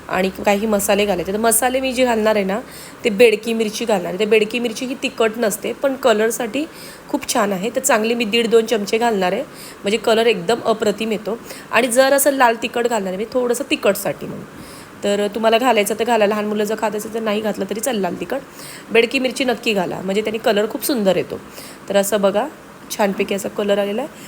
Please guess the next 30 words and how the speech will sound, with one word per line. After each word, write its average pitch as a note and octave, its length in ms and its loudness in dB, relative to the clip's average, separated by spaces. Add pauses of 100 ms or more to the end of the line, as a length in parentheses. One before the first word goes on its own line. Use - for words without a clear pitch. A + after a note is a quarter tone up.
(140)
आणि A3 160 0
असं A3+ 180 2
चांगलं G#3+ 300 -2
हे A#3 100 0
मेल्ट A3 320 2
पण G#3+ 220 2
झालेलं F3+ 340 -2
आहे. F#3+ 200 -6 (2000)
तर G3 80 0
आता G3 140 -2
हे A3+ 400 -2 (280)
व्यवस्थित G3 500 -4
मी A#3+ 200 -2 (460)
मेल्ट G3 200 2
करून G3 240 0
घेतलं. F#3+ 240 -2
त्याच्यामध्ये A#3 400 -2
थोडीशी B3 380 0 (460)
मीठ A#3 200 2
घालायचं D#3 400 -2
आहे. - 160 -10 (640)
तर G#3 120 0
कुठलाही A#3 480 0
गोडाचा A#3 380 4
पदार्थ G#3+ 400 2
असला A3 280 -2 (500)
त्याच्यातनं A#3+ 400 -8
थोडंसं G#3+ 300 0
मीठ A3 180 -2 (160)
घालायचं, G3 540 -2